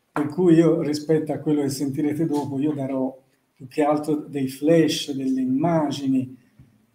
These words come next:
La storia medievale è fatta di, appunto, di, di, la documentazione, insomma, ci dà dei, dei, degli spunti, dei flash, e tutto sta a,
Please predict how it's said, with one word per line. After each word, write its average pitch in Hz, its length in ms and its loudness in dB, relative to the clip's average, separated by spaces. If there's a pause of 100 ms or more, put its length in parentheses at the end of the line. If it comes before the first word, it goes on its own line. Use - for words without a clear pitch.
(240)
La - 60 -20
storia 165 320 0
medievale 156 580 2
è 139 80 -4
fatta 151 540 -4
di, 139 200 -8
appunto, 135 520 -6
di, 131 240 -6
di, 135 160 -12
la 131 100 -6
documentazione, 147 920 -2
insomma, 135 280 -6
ci 143 160 -8
dà 165 420 2 (240)
dei, 143 340 -6
dei, 135 600 -2 (240)
degli 147 280 2
spunti, 156 640 2
dei 190 160 2
flash, 165 800 2 (380)
e 151 140 -4
tutto 190 340 -2
sta 165 540 2
a, 147 500 -2